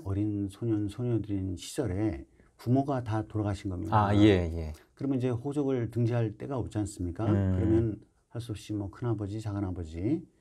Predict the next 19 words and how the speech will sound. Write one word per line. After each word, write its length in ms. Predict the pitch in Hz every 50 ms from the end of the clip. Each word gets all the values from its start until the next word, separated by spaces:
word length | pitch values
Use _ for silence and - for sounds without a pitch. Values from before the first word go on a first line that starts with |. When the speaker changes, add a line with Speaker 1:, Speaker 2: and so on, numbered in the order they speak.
| _ _ - - _ _ -
Speaker 1:
어, 100 | 110 104
그조차 380 | - - 117 117 110 117 117 113
없을 260 | 110 - - 104 98
때는 400 | - 104 101 104 110 127 131 117
뭐 100 | 107 95 98
오촌, 260 | 98 98 - 113 107
삼촌, 600 | 101 101 101 101 - - - 117 147 180 190 - - _ _ _ _ _ -
뭐 180 | - 98 101 101
이런 240 | 113 107 117 120
밑으로 520 | 120 113 117 - - - 127 147 170 190 - _ _ _ _ _ _ _
등재가 320 | - 110 110 101 113 117 117
됐다는 420 | 95 98 - - 104 104 95 92
것이죠. 360 | 90 85 - - 143 123 113
Speaker 2:
예, 60 | 120 110
예. 360 | 92 85 78 76 73 73 76 -
Speaker 1:
그래서 120 | - 117
이분들은 440 | 120 113 120 123 123 123 131 135 120
자신들의 480 | - 104 95 - 123 113 120 117 -
뿌리를 840 | - 175 190 190 170 165 151 131 113 104 98 98 - - - - -